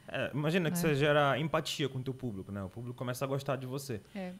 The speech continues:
Speaker 1: Aí ele vê você usando os produtos, "Ah, eu quero usar também." É, basta você anunciar que o pessoal
Speaker 2: É,
Speaker 1: compra,
Speaker 2: e aí
Speaker 1: né?
Speaker 2: ele,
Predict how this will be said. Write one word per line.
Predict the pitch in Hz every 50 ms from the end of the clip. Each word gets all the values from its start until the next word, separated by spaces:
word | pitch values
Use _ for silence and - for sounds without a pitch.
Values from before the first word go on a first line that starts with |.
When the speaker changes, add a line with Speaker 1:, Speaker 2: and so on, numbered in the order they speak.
| - -
Speaker 1:
Aí | - 104 117 123
ele | 123 127
vê | 123 139 143
você | 143 139 143 156
usando | 143 131 123 135 135
os | 131 123
produtos, | - - 156 135 131 131 139 156 160 - 170 160 156 143 - - - -
"Ah, | - 165
eu | 123
quero | - - 127 131
usar | 170 165 170 156
também." | 160 190 185 160 139 127 110 101 98 80 64
É, | 71 92 80
basta | 87 98 123 143 202 - 320
você | 226 226 - -
anunciar | 214 196 196 202 - - 233 196 180 208
que | - - 240
o | 233
pessoal | - 226 202 - 277
Speaker 2:
É, | 320
Speaker 1:
compra, | 349 381 381
Speaker 2:
e | 330 277
aí | 262
Speaker 1:
né? | 262 269
Speaker 2:
ele, | 277 269 -